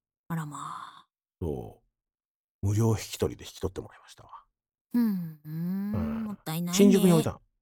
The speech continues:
Speaker 2: の。うん、新宿に置いといたんだけどね。
Speaker 1: うん。
Speaker 2: なくなっちゃった。
Speaker 1: 悲しい。
Speaker 2: そう、そう、そういうことあったわ。
Speaker 1: うん。
Speaker 2: 盗難って勘弁してくれんかね。
Speaker 1: うん、でも昔からある犯罪ですよね。
Speaker 2: うん。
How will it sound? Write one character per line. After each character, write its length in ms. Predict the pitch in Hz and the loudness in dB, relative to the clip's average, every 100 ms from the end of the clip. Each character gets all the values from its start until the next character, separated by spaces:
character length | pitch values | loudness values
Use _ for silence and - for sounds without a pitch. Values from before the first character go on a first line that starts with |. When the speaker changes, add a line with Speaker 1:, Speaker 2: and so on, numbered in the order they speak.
| _ - | _ -6
Speaker 2:
の。 120 | 82 | -4
う 40 | |
ん、 20 | |
新 260 | - 156 175 | 0 4 4
宿 140 | 170 160 | 4 6
に 60 | |
置 80 | 147 | 4
い 40 | |
と 60 | 131 | 4
い 20 | |
た 80 | 92 | -2
ん 20 | |
だ 80 | - | -8
け 60 | - | -4
ど 80 | 139 | 2
ね。 240 | 170 - _ _ - | 2 2 _ _ -2
Speaker 1:
う 40 | |
ん。 580 | 190 185 180 170 156 156 - - | 0 2 2 0 -4 -10 -10 -2
Speaker 2:
な 140 | 104 | 0
く 60 | 95 | 0
な 60 | |
っ 20 | 85 | -2
ち 80 | |
ゃ 20 | - | -10
っ 40 | _ - _ _ _ - | _ -20 _ _ _ -4
た。 80 | 285 | 0
Speaker 1:
悲 160 | 240 | 0
し 420 | 220 - - 226 175 | 2 0 0 -2 -4
い。 140 | 170 _ _ _ _ _ _ - | -6 _ _ _ _ _ _ -4
Speaker 2:
そ 160 | 113 95 | -2 -2
う、 40 | |
そ 220 | - 104 | -4 -6
う、 140 | 80 - | -6 0
そ 120 | 180 | 4
う 20 | |
い 20 | |
う 20 | 190 | 6
こ 60 | |
と 80 | 165 | 6
あ 40 | |
っ 60 | 120 - | 4 2
た 80 | - | -2
わ。 480 | 80 71 - - - _ _ | -2 -2 -8 -16 -20 _ _
Speaker 1:
う 40 | 202 | -4
ん。 520 | 202 190 170 160 95 | -2 -2 -4 -4 -6
Speaker 2:
盗 420 | - 196 254 269 | 0 4 6 6
難 200 | 247 233 | 6 6
っ 20 | 214 | 4
て 140 | 208 | 0
勘 280 | - - 320 | -6 -4 2
弁 100 | 190 | 4
し 60 | |
て 60 | 220 | 4
く 60 | 277 | 2
れ 80 | |
ん 20 | 311 | 4
か 120 | 123 | 6
ね。 500 | 127 185 104 76 - _ _ _ _ | 8 6 6 0 -8 _ _ _ _
Speaker 1:
う 60 | 247 | 0
ん、 400 | 247 233 226 214 | 2 4 2 0
で 80 | 202 | 0
も 140 | 196 | 2
昔 440 | 208 214 214 208 - | 2 0 -2 -2 0
か 160 | 226 | 0
ら 220 | 226 233 | 4 6
あ 60 | 262 | 6
る 120 | 294 | 4
犯 280 | 262 233 240 | 4 4 6
罪 260 | 247 240 262 | 6 6 6
で 120 | 294 | 6
す 200 | 277 269 | 6 6
よ 180 | 240 185 | 4 4
ね。 640 | 208 240 262 220 185 165 - _ - | 2 2 2 0 0 -4 -6 _ -4
Speaker 2:
う 80 | |
ん。 320 | 107 98 76 | -2 -2 -4